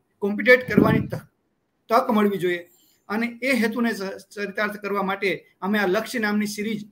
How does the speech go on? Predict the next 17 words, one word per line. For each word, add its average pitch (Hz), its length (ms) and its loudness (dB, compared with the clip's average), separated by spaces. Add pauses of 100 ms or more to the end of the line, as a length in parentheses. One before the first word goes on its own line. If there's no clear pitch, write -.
આખી 185 220 -6
ઓનલાઈન, 208 600 -2
ઓનલાઈનના 196 440 -4
માધ્યમથી 202 720 -6 (220)
શરૂ 202 260 -2
કરી 208 280 -4
છે. 202 140 -2
ત્યારે 202 500 -4 (420)
આ 196 160 6 (340)
ખરેખર 240 640 -2
લ-, 180 320 -6
લાખો 202 300 2
વિદ્યાર્થીઓ 214 580 0
સુધી 196 280 -4
અથવા 175 220 -6
તો 208 120 -4
જે 208 340 -2